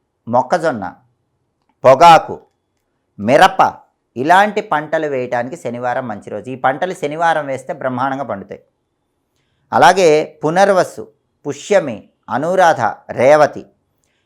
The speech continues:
ఈ నక్షత్రాలు శనివారంతో కలిసి వచ్చిన రోజు ప్రయాణం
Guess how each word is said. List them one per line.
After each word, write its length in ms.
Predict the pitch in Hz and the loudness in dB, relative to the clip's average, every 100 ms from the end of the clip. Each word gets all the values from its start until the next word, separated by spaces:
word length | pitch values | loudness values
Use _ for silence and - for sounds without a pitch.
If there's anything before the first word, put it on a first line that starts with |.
| _ - | _ -2
ఈ 100 | 165 190 | 2 2
నక్షత్రాలు 840 | 180 - 233 226 233 226 208 165 180 | 2 2 -2 2 6 6 6 2 -2
శనివారంతో 680 | - 190 220 226 220 208 208 190 | -4 0 4 6 6 2 -4 -4
కలిసి 220 | 175 175 | -6 -6
వచ్చిన 220 | 175 175 170 | -10 -8 -6
రోజు 160 | 165 175 - | -6 -6 -4
ప్రయాణం 400 | 156 185 202 | 0 2 0